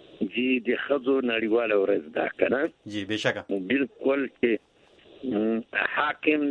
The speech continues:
Speaker 1: دا تعلیم یې حق ده.
Speaker 2: بالکل.
Speaker 1: او نور حقونه هم شته.
Speaker 2: مهم، مهم.
Speaker 1: خو دا یوه شي باندې موږ ته ډېر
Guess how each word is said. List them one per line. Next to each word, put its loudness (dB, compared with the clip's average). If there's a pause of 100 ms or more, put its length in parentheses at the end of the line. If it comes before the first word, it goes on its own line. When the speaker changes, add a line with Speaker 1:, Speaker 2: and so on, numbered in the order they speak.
Speaker 1:
دا -2 (180)
تعلیم 0
یې -2 (100)
حق -2
ده. 0 (480)
Speaker 2:
بالکل. -4 (180)
Speaker 1:
او 4 (200)
نور 2
حقونه 0
هم 2 (100)
شته. -4 (240)
Speaker 2:
مهم، -8
مهم. -8 (1080)
Speaker 1:
خو 6
دا 2
یوه 2 (100)
شي -8
باندې 2
موږ -2
ته 0
ډېر 2